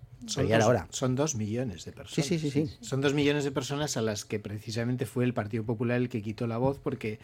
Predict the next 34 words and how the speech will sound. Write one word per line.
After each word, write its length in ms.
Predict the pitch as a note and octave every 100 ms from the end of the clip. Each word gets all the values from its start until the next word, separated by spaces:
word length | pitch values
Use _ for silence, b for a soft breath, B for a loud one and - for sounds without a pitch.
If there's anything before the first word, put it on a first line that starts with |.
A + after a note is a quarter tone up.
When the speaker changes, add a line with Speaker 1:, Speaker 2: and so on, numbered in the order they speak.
| -
Speaker 2:
Correcto. 240 | A2 A#2+
Speaker 1:
muchos 320 | C3 C3 C3 B2
eran 340 | C3 B2+ G2 B B B
emigrados 680 | C#3 C3 B2 B2+ C3 B2+ B2+
económicos, 800 | A#2 B2 C3 C#3 C3 D#3+ F3+ -
¿eh? 220 | G#2 B2+ G3 -
después 380 | G#2+ - B2
de 80 | A#2+
la 140 | A#2+ A2+
crisis 360 | B2 A#2+ A#2
financiera 460 | - A#2+ A#2 C3+ A#2+
de 80 | A#2+
dos 160 | A#2
mil 180 | A#2+ A#2
ocho, 220 | A#2+ -
y 100 | D3+
evidentemente 680 | A2 G#2+ A2 A#2 A#2 B2 C3
no 180 | B2+ C3
eran 220 | B2 A#2
gente 320 | - B2+ A#2
muy 260 | A2+ B2 B2+
contenta, 580 | B2 G#2+ G#2 A#2 A2+ G#2+
digamos, 560 | G#2 G#2+ A2+ G#2+ - B B B B -
con 200 | A#2+ A#2
lo 140 | A2
que 180 | G#2+ G#2+
pudieran 420 | G2+ G#2+ A2+ A2
ser 180 | - A2+
las 140 | A2+
políticas 440 | - A#2 A2 A2+ G#2+
de 80 | A2
Speaker 2:
Mm. 20 |
Speaker 1:
derechas 560 | B2+ A#2+ A2+ A#2+ A2 -
o, 240 | A2 G#2+